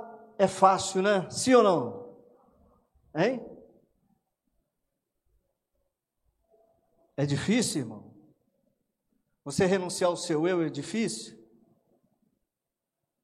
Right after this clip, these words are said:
É uma luta constante, todo dia, toda hora, todo instante, todo momento. Mas, irmão,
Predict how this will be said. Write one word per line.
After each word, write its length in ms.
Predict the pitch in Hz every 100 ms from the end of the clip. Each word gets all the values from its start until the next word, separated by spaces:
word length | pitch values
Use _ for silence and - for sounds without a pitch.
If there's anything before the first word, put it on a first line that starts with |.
| _ _ _ _ _ - - - _ _ _ _ _ _ _ _ _ _ _ _ _ -
É 60 |
uma 160 | 165 165
luta 300 | 165 185 180
constante, 880 | 185 170 - - 160 151 - - - - _ _ _ _ _ _ _ -
todo 240 | 170 156
dia, 420 | 117 117 120 107 - - - _ _ _ _ _ _ _ _ _
toda 260 | 165 151 127
hora, 360 | 117 110 98 - - _ _ _ _ _ _ _
todo 220 | - 165
instante, 640 | 143 - 135 123 - - - _ _ _ _ _ _
todo 220 | - 151
momento. 640 | 143 135 123 117 95 - - _ _ _ _ _ _ _ _ _ _ _
Mas, 220 | - 135
irmão, 680 | 147 151 139 113 - - -